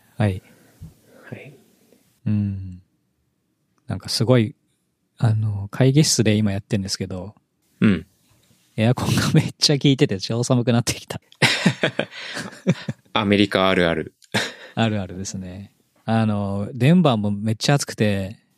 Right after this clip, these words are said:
Speaker 2: うん。
Speaker 1: 日中三十四度とか、確かあったんですよ、
Speaker 2: お、
Speaker 1: 今日とか。
Speaker 2: そうなんですね。
Speaker 1: うん。
Speaker 2: うん。
Speaker 1: で、外暑いからTシャツと短パンでカンファレンス行ったら、もう中キンキンに冷えてて、おい、これは無理だと思って一回ホテルに戻って、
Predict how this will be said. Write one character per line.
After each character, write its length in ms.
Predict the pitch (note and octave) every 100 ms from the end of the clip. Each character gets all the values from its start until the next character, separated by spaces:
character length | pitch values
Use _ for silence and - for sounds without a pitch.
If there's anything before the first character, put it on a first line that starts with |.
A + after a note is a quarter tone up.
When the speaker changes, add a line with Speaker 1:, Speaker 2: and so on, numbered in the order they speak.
| _
Speaker 2:
う 80 | A2
ん。 40 |
Speaker 1:
日 40 | F#2
中 160 | C#3+
三 260 | C3 D#3 D#3+
十 420 | G#2 G#2 G2+ G2
四 200 | G2+ B2
度 100 | A2
と 100 | F#2
か、 220 | G2 A2+ -
確 200 | - G#2+
か 240 | - F2 - _ _ _
あ 60 |
っ 40 | G2
た 120 | -
ん 40 |
で 60 | F2+
す 100 | C#3
よ、 20 |
Speaker 2:
お、 20 | F#2+
Speaker 1:
今 120 | G#2
日 60 | -
と 60 | G#2
か。 40 |
Speaker 2:
そ 100 | F3+
う 20 |
な 80 | C3+
ん 40 |
で 60 | F2+
す 80 | F2+
ね。 200 | E2+ E2 _ _
Speaker 1:
う 40 | A2+
ん。 120 | G#2
Speaker 2:
う 40 |
ん。 160 | F#2 F2+ _ _ _
Speaker 1:
で、 260 | A#2 A#2 A2+
外 320 | - D#3 D#3
暑 160 | A#2 C#3+
い 60 | C3
か 80 |
ら 100 | G#2
T 140 | F#2+ C3
シ 80 | C3+
ャ 40 |
ツ 60 | B2
と 80 |
短 160 | B2+ B2
パ 140 | C3
ン 80 | B2+
で 240 | A#2+ A#2 - _ _ _ _ -
カ 80 | B2
ン 60 |
フ 60 | B2
ァ 40 |
レ 60 | G#2+
ン 60 |
ス 100 | G#2
行 80 | G2
っ 20 |
た 140 | - G2
ら、 320 | F#2+ F#2 G2+ _ _
も 220 | - G#2 G#2
う 20 |
中 260 | G#2+ C#3
キ 220 | A#2 - C3+
ン 60 |
キ 120 | -
ン 40 | C#3
に 60 |
冷 80 | B2+
え 40 | A#2
て 100 | G2+
て、 340 | F#2 F#2+ G2+ _ _ _ _ _ _ _ _ _ _
お 140 | - G2+
い、 60 |
こ 160 | G2 A2+
れ 100 | A2+
は 220 | A#2 A#2
無 120 | A2+ A2+
理 100 | G2
だ 100 | F#2+
と 80 |
思 80 | F#2+
っ 20 | F#2+
て 180 | -
一 40 | -
回 140 | -
ホ 140 | A2 C#3
テ 80 |
ル 60 | F#2+
に 60 | G2
戻 200 | G2 G2+
っ 40 |
て、 380 | - - F2+